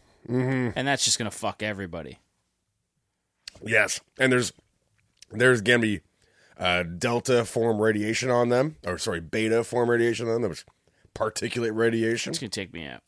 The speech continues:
Speaker 1: It's gonna take you out. You need to find a way to get covered up, secured, and out of there.
Speaker 2: All right.
Speaker 1: Yeah.
Speaker 2: Toolbox. Fully stacked?
Speaker 1: Fully stacked, man. I can't name a thing you don't have in there.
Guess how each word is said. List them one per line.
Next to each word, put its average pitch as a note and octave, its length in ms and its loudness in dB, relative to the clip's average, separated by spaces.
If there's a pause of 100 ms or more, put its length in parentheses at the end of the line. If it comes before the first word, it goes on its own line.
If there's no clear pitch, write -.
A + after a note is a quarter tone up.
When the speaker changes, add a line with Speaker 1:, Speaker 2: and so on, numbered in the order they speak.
(280)
Speaker 1:
It's - 100 -20
gonna F2 140 -8
take D3 280 2
you D3 160 4
out. G#2+ 180 4 (420)
You A#2 140 0
need D3 180 2
to A#2+ 60 0
find A#2 320 2
a G#2 40 0
way G#2 220 2
to F2+ 80 -4
get D2 240 -12
covered C3 300 2
up, C3+ 220 2 (960)
secured, C3 640 0 (540)
and D#2+ 180 -6 (140)
out C#3+ 200 6
of B2 80 4
there. F2 280 -4 (400)
Speaker 2:
All A3 140 -18
right. C3 380 4 (420)
Speaker 1:
Yeah. - 80 0
Speaker 2:
Toolbox. C3 640 2 (200)
Fully C#3+ 360 -4
stacked? C#3+ 460 0 (140)
Speaker 1:
Fully C3+ 280 6
stacked, A2+ 400 0
man. A2 360 4
I A2 140 2
can't A#2 260 0
name A2 180 2
a G2+ 40 -4
thing A2 180 -2
you G#2+ 100 -4
don't F#2+ 260 -6
have D2 240 -8
in C2+ 140 -12
there. B1+ 200 -14